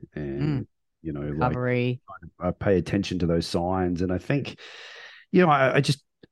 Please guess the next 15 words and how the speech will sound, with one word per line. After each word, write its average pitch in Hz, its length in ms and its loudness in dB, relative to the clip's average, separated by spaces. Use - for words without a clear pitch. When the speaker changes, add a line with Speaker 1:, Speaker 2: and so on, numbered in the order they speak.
Speaker 1:
I 117 80 0
think - 200 2
now 110 360 2
more 107 240 2
than 90 120 0
ever, 92 200 0
like, 87 260 0
we, 87 140 2
you 85 120 -4
know, 85 100 -2
just 80 280 -4
with 92 120 0
the - 140 -2
efficiency 87 600 0
of, 78 220 0